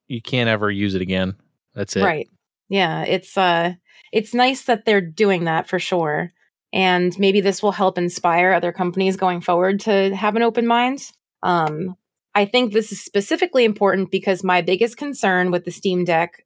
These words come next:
Speaker 2: um, is the thumbstick drift that, you know,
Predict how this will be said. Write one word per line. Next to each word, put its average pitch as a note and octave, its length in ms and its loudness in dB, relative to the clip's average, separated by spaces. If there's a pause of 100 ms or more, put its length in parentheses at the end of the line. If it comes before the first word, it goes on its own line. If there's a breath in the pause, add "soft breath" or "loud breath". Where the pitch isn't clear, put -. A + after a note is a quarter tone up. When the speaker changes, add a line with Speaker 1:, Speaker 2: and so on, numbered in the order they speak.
Speaker 2:
um, D#3+ 580 -2 (340 soft breath)
is F3+ 320 2
the F3+ 480 2 (160)
thumbstick G3+ 420 0
drift - 460 -4 (200)
that, F#3 280 0
you F#3+ 80 0
know, E3 280 0